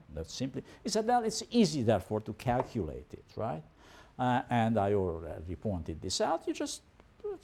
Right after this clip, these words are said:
count the number of people who are happy and who have pain, and count the number of people who are, uh, uh, happy with it and have pleasure. And if more people have pleasure,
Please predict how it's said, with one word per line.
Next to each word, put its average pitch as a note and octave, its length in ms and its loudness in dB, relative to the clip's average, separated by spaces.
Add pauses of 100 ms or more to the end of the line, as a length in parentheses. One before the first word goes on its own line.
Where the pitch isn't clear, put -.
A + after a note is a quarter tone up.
count E4+ 340 4
the A3 100 4
number E3 300 6
of A2+ 140 4
people G#2+ 300 4
who G2+ 160 4
are F#2 140 6
happy F3+ 600 -2
and G#2+ 180 -6
who G2 180 -6
have G#2+ 280 -2
pain, E3 320 2
and A2 160 -2 (140)
count D3+ 200 0
the B2+ 120 4
number A#2+ 280 4
of F#2+ 140 -2
people - 360 -4 (340)
who A#2 180 4
are, G2 340 4 (140)
uh, F#2 260 0 (340)
uh, F2 160 0 (140)
happy C#3+ 320 2
with A#2+ 240 0
it B2+ 220 -4
and E2 300 -8 (200)
have - 200 -6
pleasure. A#2 520 4 (340)
And G#2+ 220 2
if G2+ 140 -2
more B2+ 220 8
people A2+ 340 2
have G2 240 -2
pleasure, E2+ 480 2